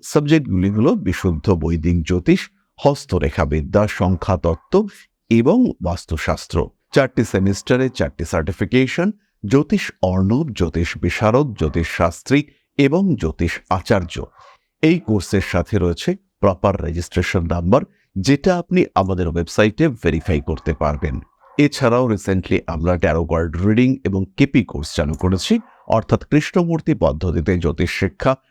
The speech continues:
ঋষিবাণীতে আমরা ইতিমধ্যেই চালু করেছি। যারা এই বিষয়গুলি শিখতে চাইছেন, তারাও সরাসরি আমাদের সঙ্গে সংযুক্ত হতে পারেন।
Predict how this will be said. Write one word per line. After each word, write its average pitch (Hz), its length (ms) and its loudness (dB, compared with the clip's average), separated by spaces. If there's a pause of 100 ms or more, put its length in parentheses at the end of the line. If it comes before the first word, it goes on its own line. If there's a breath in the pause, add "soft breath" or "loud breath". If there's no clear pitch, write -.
(140)
ঋষিবাণীতে 117 760 0
আমরা 87 360 0
ইতিমধ্যেই 78 600 -2
চালু 82 280 0
করেছি। 98 380 -2 (340)
যারা 135 320 0 (220)
এই 143 220 4
বিষয়গুলি 92 580 -2
শিখতে - 420 -4
চাইছেন, 90 440 0 (440)
তারাও 123 340 2
সরাসরি 78 560 -4
আমাদের 85 360 -2 (100)
সঙ্গে 107 260 2
সংযুক্ত 85 540 -6
হতে 80 320 0
পারেন। 95 360 2